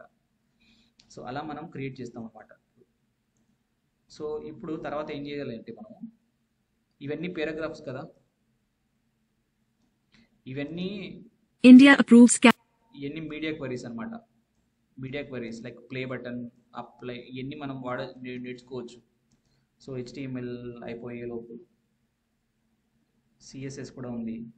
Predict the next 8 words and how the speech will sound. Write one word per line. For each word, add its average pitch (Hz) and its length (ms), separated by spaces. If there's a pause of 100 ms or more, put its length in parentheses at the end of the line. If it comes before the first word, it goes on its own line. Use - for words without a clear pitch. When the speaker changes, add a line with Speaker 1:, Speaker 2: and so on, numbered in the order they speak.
(160)
Speaker 1:
ఇవన్నీ 123 200
నేర్చుకుంటే 123 640 (680)
ఇలాంటి 123 260
ఒక 117 160
వెబ్సైట్ని 123 400
మీరు 120 220
తయారు 113 260
చేసుకోవచ్చు. - 600